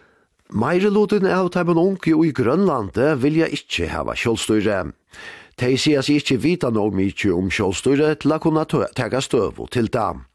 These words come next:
K N R, Grønlandska Kringvarpið, hevur spurt ung sum er jo í uppbúgving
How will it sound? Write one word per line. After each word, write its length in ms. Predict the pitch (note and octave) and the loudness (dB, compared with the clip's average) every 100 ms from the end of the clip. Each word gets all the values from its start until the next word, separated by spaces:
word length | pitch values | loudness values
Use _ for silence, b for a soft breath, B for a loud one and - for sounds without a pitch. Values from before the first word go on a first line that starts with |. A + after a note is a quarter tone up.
| B B B B B B | B B B B B B
K 220 | - A#2+ | -2 0
N 100 | A#2 A2+ | 0 0
R, 200 | C3 D3 | 0 0
Grønlandska 500 | B2 A#2 A2 G#2 G#2 | 0 2 0 0 -2
Kringvarpið, 600 | F#2+ A2+ G2+ G#2+ B2+ B2+ | -2 -2 0 -2 0 2
hevur 200 | A#2+ G#2+ | 2 -2
spurt 320 | - G#2+ G2+ E2 | 0 -2 0 0
ung 240 | C#3+ E3+ | 0 0
sum 260 | - A#2+ G#2+ | -2 0 2
er 140 | G#2 F#2 | 2 2
jo 140 | F#2 | 0
í 100 | F2 A#2+ | 2 0
uppbúgving 600 | - A2+ - C#3 F3 | 0 -2 0 0 0